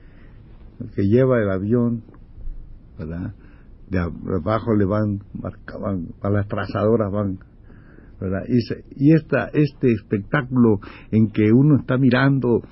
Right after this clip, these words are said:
y está deseando que le den, que, que, que, que t-, toquen el avión, ¿verdad? Que lo, vamos, que lo derriben, y uno, y no lo derriban, va, bu-, marchando y echando bombas. Entonces, y un, y una, un al lado, una muchacha,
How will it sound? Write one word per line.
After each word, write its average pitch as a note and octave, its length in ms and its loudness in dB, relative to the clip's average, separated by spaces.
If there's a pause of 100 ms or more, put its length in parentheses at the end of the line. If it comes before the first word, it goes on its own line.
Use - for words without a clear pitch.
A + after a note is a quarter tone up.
(220)
y A2+ 100 4
está C3 220 0
deseando B2+ 500 2
que G#2 140 -2
le G2+ 120 2
den, C#3 380 6 (300)
que, G#2 180 0 (260)
que, G2 320 0
que, F#2+ 220 -2
que G2+ 80 -2 (100)
t-, G#2+ 220 -10
toquen C#3+ 400 2
el A#2 80 6
avión, C#3 400 6
¿verdad? B2 300 2
Que B2+ 100 0
lo, G2 340 0 (240)
vamos, F3 320 4
que F2 80 -6
lo D#2+ 140 -2
derriben, B2 540 4 (180)
y G2+ 80 8
uno, B2 340 8
y F2+ 120 -4
no F2+ 100 -2
lo C#3+ 140 4
derriban, C#3 400 2
va, F#2 80 -4
bu-, G2 600 -2
marchando A2 540 0
y G#2 80 4
echando A#2+ 340 2
bombas. A#2+ 320 2 (380)
Entonces, E3+ 420 4 (640)
y C3+ 200 4
un, D#3 180 4
y D3+ 80 4
una, E3+ 180 6
un D#3 260 4
al C3+ 140 4
lado, C#3+ 240 2
una C#3+ 220 4
muchacha, C3+ 720 0